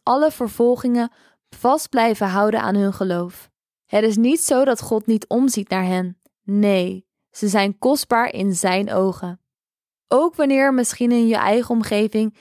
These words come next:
iemand is overleden die Jezus echt kende en je je afvraagt hoe God naar dat overlijden kijkt, kunnen deze woorden je misschien troosten.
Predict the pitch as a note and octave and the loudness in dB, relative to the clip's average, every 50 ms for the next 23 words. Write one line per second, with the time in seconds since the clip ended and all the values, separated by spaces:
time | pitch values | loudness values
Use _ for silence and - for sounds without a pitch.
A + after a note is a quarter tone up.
0 | _ _ _ _ - A#3+ B3+ C4 C4 B3 B3 B3 A3+ B3+ A3 A3 G#3 - G#3 G#3 | _ _ _ _ 0 2 2 2 2 0 0 -2 0 2 0 0 0 0 0 0
1 | G3+ G#3+ A#3 A#3 A#3 G3+ A3 G3+ G3+ G3+ G#3+ A3 G3+ A3 G#3 - - _ - - | 2 2 2 0 0 -2 -2 0 0 2 0 0 0 -2 -4 -6 -10 _ -2 -2
2 | E4+ D#4+ - - - _ C#4+ C#4+ C#4+ B3 G3+ F#3+ F#3 F#3+ - _ _ _ _ _ | -2 -2 -4 -12 -6 _ 0 2 2 2 0 0 -2 -6 -8 _ _ _ _ _
3 | _ _ _ _ _ A#3 A#3+ B3 B3+ B3 - - - - C#4 - - C#4+ C4 C4 | _ _ _ _ _ 0 0 2 2 0 0 0 0 -2 -2 -2 -2 0 0 0
4 | B3+ - B3 A3+ - - - C4+ C#4+ - C#4 B3+ A#3 G#3 G3+ G3+ - - G#3+ G#3 | 0 -2 -4 -4 -2 0 -2 -2 0 0 0 2 2 0 0 0 0 0 0 2
5 | F#3+ G#3 G3+ F#3+ G3+ A3+ A#3+ A#3 - - F#3+ F#3+ G3+ B3 - - - _ _ _ | 2 2 2 2 2 2 0 0 -2 -2 -2 -2 -2 -2 -4 -10 -20 _ _ _
6 | _ _ _ _ _ _ _ _ _ - D4+ E4+ F#4 F4+ D#4+ D4 C4 A#3 - G#3+ | _ _ _ _ _ _ _ _ _ 0 2 2 2 2 4 2 2 2 2 0
7 | G3+ F#3 G3 G#3 A3 A3+ A3 A3 G#3 G3+ G3+ G3+ F#3+ - - - G#3 G#3 G3+ - | 0 2 2 2 2 2 2 2 0 0 0 -2 -4 -4 -4 -2 -2 -2 -2 0
8 | G3 F#3+ F#3 F#3 F#3 - - G3 F#3 F#3+ | 0 0 0 0 -2 -4 -10 -10 -10 -12